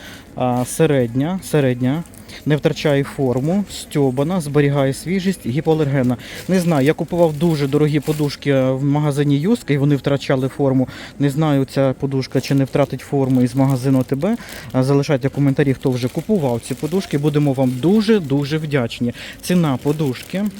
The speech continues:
сто сімдесят дев'ять гривень з, зі знижкою тридцять відсотків майже.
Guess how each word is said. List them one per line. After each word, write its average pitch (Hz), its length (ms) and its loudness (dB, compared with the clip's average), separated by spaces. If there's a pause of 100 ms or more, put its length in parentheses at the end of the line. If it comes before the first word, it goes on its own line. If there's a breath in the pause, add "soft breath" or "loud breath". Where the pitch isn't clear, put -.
(120)
сто 202 280 0
сімдесят 165 440 0
дев'ять 143 280 2
гривень 127 420 0
з, 120 160 -6
зі 143 200 -2
знижкою 156 460 -2
тридцять 160 280 -4
відсотків 160 540 -4
майже. 110 400 -6